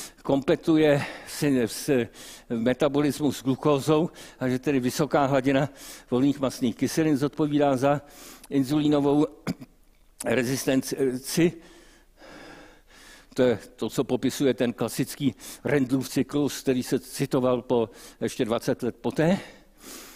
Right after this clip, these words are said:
A my si zhruba v posledních deseti letech začínáme říkat, že inzulínová rezistence je mnohem častější jev,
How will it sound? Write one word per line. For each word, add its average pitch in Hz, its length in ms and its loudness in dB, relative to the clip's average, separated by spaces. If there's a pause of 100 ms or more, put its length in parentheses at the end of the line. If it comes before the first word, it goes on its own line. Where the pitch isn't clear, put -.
(400)
A 139 500 2 (1200)
my 147 160 0
si 269 480 0 (540)
zhruba 160 640 -2
v - 60 -16
posledních 180 460 -2
deseti 170 400 -2
letech 131 280 0
začínáme 170 520 -2
říkat, 139 300 -2
že 175 80 2
inzulínová 156 640 0
rezistence 160 720 -2
je 143 80 2
mnohem 135 340 0
častější 160 580 -6
jev, 170 220 -2